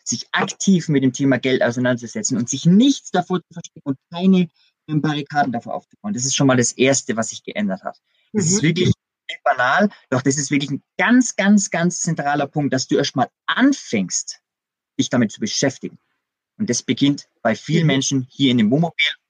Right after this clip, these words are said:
Speaker 1: oder überhaupt bei dem, bei der Simulation, bei dem Spiel Cashflow one oh one. Ja, und
Speaker 2: Mhm.
Speaker 1: was,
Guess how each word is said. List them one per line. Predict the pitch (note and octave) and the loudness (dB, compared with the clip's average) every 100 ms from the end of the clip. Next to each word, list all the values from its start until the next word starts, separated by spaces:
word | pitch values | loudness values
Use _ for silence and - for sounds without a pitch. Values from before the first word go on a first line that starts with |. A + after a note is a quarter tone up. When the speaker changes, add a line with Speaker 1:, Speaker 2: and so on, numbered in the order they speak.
| - | -4
Speaker 1:
oder | C#3 D3 | 0 2
überhaupt | B2+ A#2 B2+ - | 2 2 -2 0
bei | A2+ | 0
dem, | A2+ G#2 - - _ _ _ | 0 -2 -8 -16 _ _ _
bei | A2+ | -4
der | A2 | -2
Simulation, | - G#2+ G2+ D3+ C#3+ | -2 -2 -2 -2 -2
bei | |
dem | A2 | -2
Spiel | - B2 | -4 -10
Cashflow | - C3 A#2+ A#2 | -6 -6 -4 -4
one | G#2 G#2 | -4 -4
oh | G2 | -4
one. | F#2 E2+ _ _ _ _ _ _ - | -6 -8 _ _ _ _ _ _ 2
Ja, | - | 6
und | A3+ F#3 | 6 4
Speaker 2:
Mhm. | E3+ F3 | 0 -2
Speaker 1:
was, | - | -4